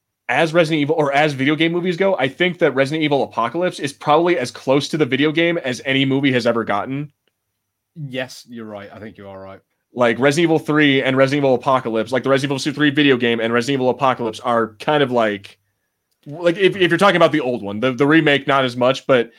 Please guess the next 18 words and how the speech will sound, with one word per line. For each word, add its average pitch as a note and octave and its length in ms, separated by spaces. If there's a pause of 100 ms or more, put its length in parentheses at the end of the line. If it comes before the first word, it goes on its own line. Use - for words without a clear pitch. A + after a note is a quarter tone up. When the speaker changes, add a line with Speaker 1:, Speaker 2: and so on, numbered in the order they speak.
(140)
Speaker 1:
if C3+ 60
you're C3 80
talking D3 200
about C#3+ 160
the C3 80
old A#2+ 180
one, C#3+ 160
then A#2+ 160
yeah, A2 220
dude, A2 200
it's, A2 180
it's C3 440
Speaker 2:
Yeah. D#3+ 160
Speaker 1:
kind D3 180
of, C3+ 80
like, B2+ 160
dead A#2+ 180
on. G2+ 320